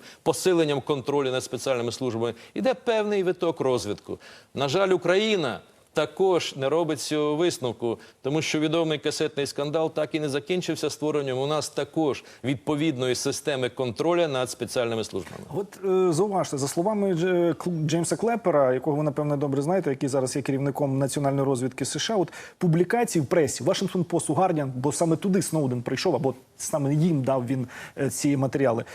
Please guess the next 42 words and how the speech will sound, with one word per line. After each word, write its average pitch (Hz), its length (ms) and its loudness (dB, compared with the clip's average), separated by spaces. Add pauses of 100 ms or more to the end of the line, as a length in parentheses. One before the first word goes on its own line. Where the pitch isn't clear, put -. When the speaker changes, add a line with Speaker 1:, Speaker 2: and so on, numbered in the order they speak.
(280)
Speaker 2:
завдали 151 380 4
величезних 175 640 2
збитків 143 640 0
розвідці 127 500 -2
С 127 180 -6
Ш - 160 -4
А. - 60 -4
От - 100 -4
як 214 140 2
би 214 100 2
ви 208 260 4 (240)
визначили 170 460 4
роль 190 160 4
і 175 40 4
функцію 180 360 0
демократичної 170 640 0
преси 190 380 2
у 127 60 -2
подібних 139 400 0
шпигунських 139 400 -2
скандалах 127 360 0
з 123 80 -2
огляду 160 300 2
на 156 120 2
потужний 175 480 0
громадський 175 520 0
рух, 254 220 0
який 156 180 0
все 202 120 -2
ж - 80 -10
таки 175 140 -4
зараз 175 260 2 (180)
розвивається 175 600 4
на 156 60 2
Speaker 1:
Розумію, 160 260 2
Speaker 2:
підтримку 208 380 0
Speaker 1:
так. 190 140 -2
Speaker 2:
таких 202 160 -4
людей, 190 220 4
як 180 180 2
С-, 175 100 -6 (160)
С-, 147 100 -6